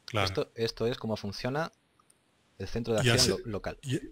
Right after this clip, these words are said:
Speaker 1: y, y hace rato que estaba en automático, lo
Speaker 2: Ajá.
Speaker 1: hacía en el centro de la esfera.
Speaker 2: Lo hacía en el centro de la selección. Si yo lo pongo en
Speaker 1: Ok, de la
Speaker 2: automático,
Speaker 1: selección.
Speaker 2: exactamente. ¿Ves? Te lo pone en el centro de la selección.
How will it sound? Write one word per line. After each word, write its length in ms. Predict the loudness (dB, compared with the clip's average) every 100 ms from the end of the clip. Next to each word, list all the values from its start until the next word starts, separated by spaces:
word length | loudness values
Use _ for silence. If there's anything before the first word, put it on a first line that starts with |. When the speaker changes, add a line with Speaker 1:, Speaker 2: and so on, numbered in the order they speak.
| -10
Speaker 1:
y, 160 | -10 -10 0
y 100 | 2
hace 180 | 4 4
rato 240 | 4 0
que 40 |
estaba 220 | -4 -2 0
en 100 | -2
automático, 840 | -2 -2 0 0 -2 0 -2 -4
lo 180 | -4 -2
Speaker 2:
Ajá. 100 | 2
Speaker 1:
hacía 260 | 2 4 2
en 80 | 2
el 80 | 2
centro 460 | 4 4 2 2
de 80 | 2
la 80 | 0
esfera. 460 | 2 4 4 2 -8 _ _ -6
Speaker 2:
Lo 80 | -4
hacía 160 | 4 4
en 60 |
el 80 | 4
centro 360 | 2 2 2 2
de 100 | 2
la 80 | 2
selección. 640 | 0 0 -4 -4 -6 -8 -20 _ -20 _ _ _ _ _ _ _ _ _ _ _
Si 140 | -2
yo 80 | 0
lo 60 | 2
pongo 120 | 2
en 60 | 2
Speaker 1:
Ok, 40 |
de 60 | 2
la 20 |
Speaker 2:
automático, 380 | 2 2 4 4 4
Speaker 1:
selección. 440 | 2 0 -4 -8 -18 -8
Speaker 2:
exactamente. 800 | -6 -2 -4 -4 -8 -8 -12 -20 _
¿Ves? 180 | -8 -6
Te 80 | -6
lo 80 | -4
pone 160 | -2
en 80 | -2
el 60 | -2
centro 200 | -4 -2
de 60 | 0
la 100 | -2
selección. 500 | -4 -8 -8 -8